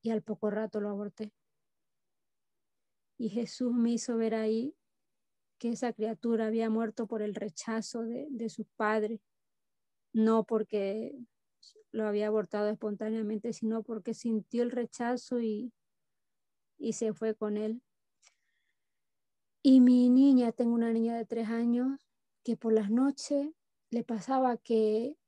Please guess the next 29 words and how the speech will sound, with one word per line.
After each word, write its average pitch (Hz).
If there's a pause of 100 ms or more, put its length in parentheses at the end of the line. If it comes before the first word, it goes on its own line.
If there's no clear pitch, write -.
(300)
se 233
despertaba 233
llorando, 254
desesperada, 240 (840)
y 247
empezaba 233
a 240
señalar 220
al 220
techo, 247
y 240
nosotros 240
le 240
decíamos: 240
"¿Pero 254
qué 294
te 285
pasa? 285
Un 349
bebé, 339
un 311
bebé". 285
Siempre 262
me 226
decía 233
que 240
veía 220
un 226
bebé. 226